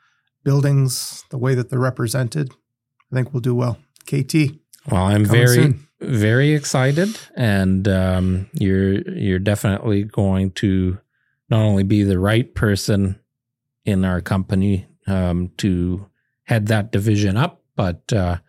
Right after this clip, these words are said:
Speaker 2: I think it's right up your alleyway too. And, and, uh,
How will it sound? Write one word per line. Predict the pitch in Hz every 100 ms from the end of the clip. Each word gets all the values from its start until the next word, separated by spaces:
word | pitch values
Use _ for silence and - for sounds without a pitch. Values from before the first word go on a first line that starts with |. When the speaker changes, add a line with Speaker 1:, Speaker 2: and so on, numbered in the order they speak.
| _ _ _ -
Speaker 2:
I | 120
think | 170
it's | 151 165
right | 147
up | 151 143
your | 127
alleyway | 131 135 120 113 107
too. | - 151 170 160
And, | 98 101
and, | - 98 95 98 98
uh, | 95 95